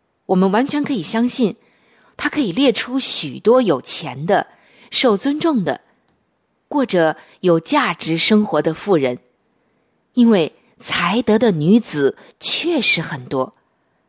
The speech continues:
他也承认才德的女子很多。亲爱的听众朋友，尤其是各位做姐妹的朋友，不知道您是否还记得，在我们刚刚开始分享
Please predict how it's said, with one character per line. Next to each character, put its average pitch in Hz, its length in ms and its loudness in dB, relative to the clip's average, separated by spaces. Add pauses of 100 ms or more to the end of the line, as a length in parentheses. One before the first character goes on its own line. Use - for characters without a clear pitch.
(480)
他 - 140 -4
也 190 160 2
承 160 320 -8
认 220 240 -2 (260)
才 170 380 -2
德 160 180 2
的 170 200 2
女 160 240 4
子 175 180 -2
很 143 300 -6
多。 151 260 -2 (1700)
亲 - 180 0
爱 185 80 2
的 165 100 -4
听 190 200 -2
众 180 120 2
朋 151 240 -4
友， 135 200 0 (760)
尤 285 160 2
其 302 160 -6
是 247 220 0
各 247 160 2
位 214 180 6
做 294 180 4
姐 156 280 -4
妹 202 180 4
的 156 100 0
朋 143 260 -8
友， 135 200 -4 (1120)
不 233 60 -6
知 226 120 0
道 180 380 0 (180)
您 226 220 4
是 302 240 -2
否 147 160 -4
还 147 200 -10
记 226 220 -2
得， 143 220 0 (1120)
在 247 180 -2
我 170 120 0
们 151 280 2
刚 262 240 4
刚 277 140 4
开 285 220 -4
始 151 160 -4
分 220 220 2
享 139 340 -2